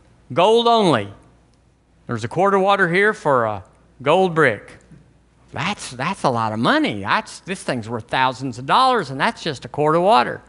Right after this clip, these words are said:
"Yep, that's the price." I cal-, I say that's gouging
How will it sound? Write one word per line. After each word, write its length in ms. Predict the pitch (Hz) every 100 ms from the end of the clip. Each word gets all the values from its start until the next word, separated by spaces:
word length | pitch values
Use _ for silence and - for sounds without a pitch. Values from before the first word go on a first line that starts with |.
| - _ _ - -
"Yep, 220 | 175 247
that's 240 | 196 214 -
the 100 | 196
price." 640 | 247 262 208 190 - - - _ _ _ _ _ _ _ _ _ _ _ _ _ _ _ _ _ _ _ _ _ _ _ _ _
I 100 | 143
cal-, 380 | 143 - 139 -
I 80 | 135
say 240 | 123 143
that's 240 | 123 120 110
gouging 560 | 113 113 104 101 107